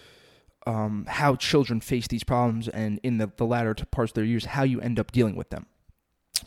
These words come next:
And both of these guys discovered that approximately sixty-seven percent of, uh, individuals had encountered, um, that encountered one or more A C Es in childhood, um, dealt with these,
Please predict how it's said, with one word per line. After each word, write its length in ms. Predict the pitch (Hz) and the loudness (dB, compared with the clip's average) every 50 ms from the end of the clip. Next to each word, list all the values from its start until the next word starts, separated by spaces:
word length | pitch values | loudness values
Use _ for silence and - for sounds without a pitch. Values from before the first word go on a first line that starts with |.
| - - | -4 -2
And 360 | 120 117 113 113 - 117 - | 0 2 2 0 0 2 4
both 280 | - 147 151 147 - - | 6 6 6 6 2 -2
of 80 | 131 | -2
these 240 | 131 135 131 123 - _ _ - | -2 -2 -2 -2 -4 _ _ 0
guys 360 | 131 117 113 113 113 110 - | 0 2 2 2 0 -2 -2
discovered 380 | - 113 - - 135 120 117 110 | -4 -4 -2 0 0 0 0 0
that 100 | 113 120 | -2 -2
approximately 460 | - - 131 127 - - 127 110 120 | 0 0 0 0 0 -2 -4 -4 -4
sixty-seven 580 | - - 160 151 - - 135 - 135 117 120 | -4 -4 -4 -4 -4 -4 -2 0 0 0 0
percent 580 | - 123 117 - - - 143 117 101 - - - - _ _ - | -2 -2 -4 -2 0 0 0 -2 -2 -4 -8 -14 -18 _ _ -2
of, 260 | 113 113 104 104 - - | -2 -2 -2 -4 -6 -6
uh, 120 | 110 107 110 - | -4 -4 -2 -2
individuals 500 | 127 117 107 127 117 110 113 113 - - | -2 0 0 0 0 0 -2 -4 -2 -2
had 140 | - 110 | -4 -4
encountered, 600 | 110 - - - 120 117 - - 113 110 104 - - - - - - - - - - - - - - | -4 -6 -4 -4 -4 -2 -2 -2 -2 -2 -2 -4 -10 -18 -18 -16 -16 -16 -18 -18 -20 -20 -20 -8 -4
um, 200 | 117 113 113 113 | -2 0 0 2
that 120 | 117 113 | 0 0
encountered 540 | 117 113 - - 147 143 139 - 131 127 117 | -2 -2 -2 0 0 0 0 0 0 0 2
one 160 | 127 131 131 | 2 4 4
or 40 | 131 | 4
more 220 | 131 131 127 127 - | 2 2 0 0 0
A 120 | 135 135 | 0 -2
C 280 | 127 - - 127 117 - 120 | 0 -2 -2 -4 -4 -6 -4
Es 320 | 131 127 123 123 110 - | -4 -2 -2 -2 -2 -2
in 100 | - 117 | -4 -4
childhood, 800 | 110 - - 131 131 135 123 120 - - 117 107 101 95 110 - - - - - - - - - - - _ _ _ - | -4 -4 -2 -2 0 0 0 0 -2 -2 -2 -2 -2 -2 -4 -10 -16 -20 -20 -20 -20 -20 -20 -20 -20 -20 _ _ _ -4
um, 340 | 113 110 107 104 107 107 107 - | -2 -2 0 0 -2 -2 0 2
dealt 440 | - 127 120 120 - - - - - - _ _ _ _ _ _ _ - | 4 6 6 4 2 -2 -8 -12 -12 -16 _ _ _ _ _ _ _ -2
with 420 | 120 117 107 - - - - - - | -2 -2 -2 -2 -8 -18 -18 -20 -18
these, 680 | 120 117 120 120 117 113 117 113 107 - - - - | -10 -6 -4 -4 -4 -2 -4 -4 -6 -6 -8 -10 -10